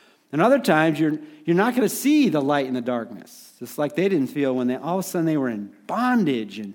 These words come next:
slavery after being at the height of glory when they first came into Egypt, and now they were slaves. And it was the light of Pharaoh to make their life miserable.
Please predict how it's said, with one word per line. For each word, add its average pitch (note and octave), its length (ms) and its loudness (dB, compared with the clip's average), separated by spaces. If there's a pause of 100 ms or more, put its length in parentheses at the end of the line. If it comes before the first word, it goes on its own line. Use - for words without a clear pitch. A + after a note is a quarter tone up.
slavery G3 680 -2
after A#2+ 340 -8 (340)
being F3 160 4
at D#3 120 -2
the C3 140 -4
height A3+ 640 -4
of C#3 240 -4 (1120)
glory E3+ 400 2
when D3+ 140 4
they C3+ 80 0
first F#3 320 -2
came F#3 260 0
into B2+ 160 2
Egypt, A2+ 420 -6
and A2 120 -8
now D3+ 320 -2
they C3+ 140 -2
were A2 200 -6
slaves. C3 1160 -6 (420)
And D3 80 -2
it C#3+ 60 -2
was B2 140 -8
the B2+ 140 -2
light C#3+ 300 -2
of C#3 80 -2
Pharaoh C#3 380 -4
to A#2+ 100 -10
make B2 220 -4
their A#2+ 100 -8
life A2+ 300 -10
miserable. G#2 580 -8